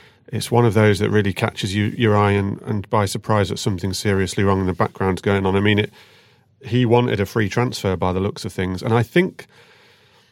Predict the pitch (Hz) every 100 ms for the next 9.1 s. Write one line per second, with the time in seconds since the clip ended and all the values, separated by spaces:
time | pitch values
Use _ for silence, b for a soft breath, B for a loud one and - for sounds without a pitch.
0 | b b b b - 127 156 170 147 131
1 | - 147 123 - 127 - 98 90 85 92
2 | 92 - 98 101 107 110 101 101 - 110
3 | 101 90 90 101 - 107 107 - 98 95
4 | 107 - 143 151 - - 135 120 - 113
5 | 117 110 98 - 120 117 120 123 120 113
6 | 110 101 110 - 107 98 - - 107 101
7 | - 107 - 113 104 104 95 98 92 95
8 | 92 104 95 95 95 104 101 101 98 -